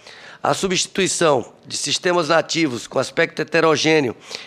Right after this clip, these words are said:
e raízes profundas por gramíneas ou culturas anuais com aspecto homogêneo e raízes superficiais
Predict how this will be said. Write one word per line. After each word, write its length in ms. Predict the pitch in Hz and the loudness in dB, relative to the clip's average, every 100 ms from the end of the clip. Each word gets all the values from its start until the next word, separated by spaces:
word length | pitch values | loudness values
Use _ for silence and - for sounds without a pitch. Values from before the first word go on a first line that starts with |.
| - | -8
e 60 | 123 | 0
raízes 480 | 131 147 180 156 - | 4 4 4 0 -2
profundas 720 | 185 180 - 156 147 107 - - - - - - | 2 2 0 0 0 -2 -6 -16 -20 -20 -18 -6
por 160 | 147 | -2
gramíneas 560 | 165 175 175 196 165 143 | 2 4 4 4 2 2
ou 100 | 156 | 0
culturas 460 | 156 - 151 131 | -2 -2 -2 0
anuais 580 | 143 131 147 175 175 - - - - | 2 4 6 4 2 -4 -12 -20 -12
com 100 | - | 0
aspecto 540 | 151 143 165 160 - 156 | 2 2 2 0 2 0
homogêneo 720 | 165 156 123 156 156 135 - | 2 2 4 4 4 2 0
e 140 | 147 | 0
raízes 380 | 139 143 139 135 | 2 4 2 0
superficiais 920 | - 170 160 - - 127 143 160 - | -2 0 -2 -2 0 4 4 2 -4